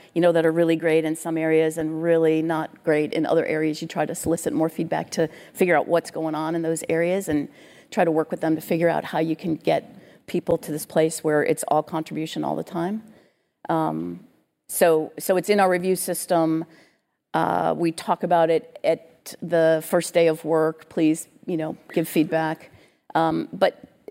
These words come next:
engineers, and, well, you know, and it's not really human nature to be willing to s-, look someone in the eye and say, "Hey,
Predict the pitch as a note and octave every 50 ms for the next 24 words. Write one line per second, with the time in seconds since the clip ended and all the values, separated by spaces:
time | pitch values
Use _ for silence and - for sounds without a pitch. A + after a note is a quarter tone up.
0 | - - - - A#3 C4 C4 C4+ B3+ B3 B3 B3 A#3+ A#3 A3+ G#3 G3 - - A#3
1 | A#3 - - - - - _ - - C4 C4+ C4+ C#4 C4 B3+ C4+ B3+ - B3+ B3+
2 | B3 C4 C#4+ - - - - - G#3+ A3 A3 A3 G#3+ G3 - A3+ G#3 G3+ F#3 F3
3 | F3 G3+ G3+ - - E3 C3 D3 - - - _ _ - - - G3 F3+ F3 F3
4 | E3+ E3+ F3 E3 E3 E3 E3+ E3+ F3 F3 E3+ E3+ E3 - G3+ E3+ - - - -
5 | D#3+ F3 E3+ - - - F3 E3+ E3 E3 D#3+ E3 E3 E3 E3+ E3+ E3 E3 E3 E3
6 | E3 - - F3 E3+ E3 E3 D#3+ E3 D#3+ - - - _ _ _ _ _ _ _
7 | _ _ _ _ _ _ _ _ _ - G#3 B3+ G3+ E2+